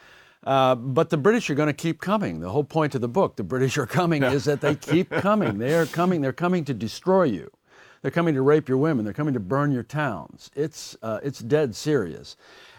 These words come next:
Speaker 1: And they will land at Kips Bay in, uh, what's now Midtown, town Manhattan on the East, uh, River. And, uh, soon they have most of Manhattan Island. So the Americans are reeling,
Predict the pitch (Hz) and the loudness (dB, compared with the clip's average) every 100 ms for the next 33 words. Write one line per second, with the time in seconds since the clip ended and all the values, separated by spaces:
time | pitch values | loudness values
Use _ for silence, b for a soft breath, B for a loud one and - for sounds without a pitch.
0 | B 175 175 185 170 135 147 143 131 123 | B 0 2 4 2 4 6 6 4 4
1 | 127 151 156 104 - 147 - 95 98 135 | 2 2 0 -2 -4 -6 -6 -8 -2 2
2 | 170 180 135 113 107 104 98 131 110 101 | 2 0 0 -2 -4 -6 -10 -10 -10 -8
3 | 104 - 110 113 113 120 113 120 113 - | -10 -8 -8 -4 -2 -4 -6 -6 -6 -10
4 | 110 120 117 110 110 113 143 139 113 104 | -12 -10 -6 -6 -8 -8 -6 -6 -6 -8
5 | 98 123 120 - _ 117 104 104 143 165 | -8 -8 -8 -12 _ -6 -4 0 0 0
6 | 151 B B B B _ 131 135 135 135 | -6 B B B B _ 0 2 2 2
7 | 131 131 131 - 196 202 165 147 147 135 | 2 2 0 2 4 4 4 2 0 -2
8 | 104 - 139 135 156 147 143 117 123 104 | -6 -10 -2 2 2 2 -2 -2 -4 -4
9 | 113 - 104 - 117 107 85 - 156 160 | -8 -10 -12 -8 -8 -8 -10 0 0 2
10 | 165 143 B B - 175 214 214 190 151 | 0 0 B B -6 -2 2 2 2 2
11 | 131 123 117 120 143 160 151 123 101 76 | 2 2 0 0 2 4 4 2 -2 -8
12 | 67 | -16